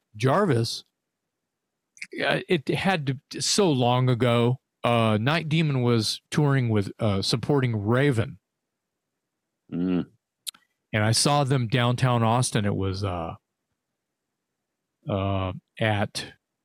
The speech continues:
Speaker 1: uh, it was on Red River, W-, Red Seven.
Speaker 2: Oh,
Speaker 1: It was
Speaker 2: yeah.
Speaker 1: at that place.
Speaker 2: Yeah.
Speaker 1: Outside.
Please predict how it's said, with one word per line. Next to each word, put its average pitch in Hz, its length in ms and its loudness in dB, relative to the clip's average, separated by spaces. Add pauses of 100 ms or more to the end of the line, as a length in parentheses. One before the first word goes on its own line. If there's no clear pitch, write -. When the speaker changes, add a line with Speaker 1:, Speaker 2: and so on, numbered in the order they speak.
(800)
Speaker 1:
uh, 104 60 2
it 98 80 0
was 110 160 0
on 139 220 2
Red 127 220 2
River, 120 340 2 (100)
W-, 110 200 -2
Red 131 440 0
Seven. 127 640 0 (380)
Speaker 2:
Oh, 92 120 -2
Speaker 1:
It 117 180 2
was 107 120 0
Speaker 2:
yeah. 131 60 4
Speaker 1:
at 123 120 -2
that 139 200 0
place. - 460 -6 (320)
Speaker 2:
Yeah. 90 260 0 (680)
Speaker 1:
Outside. 139 760 -2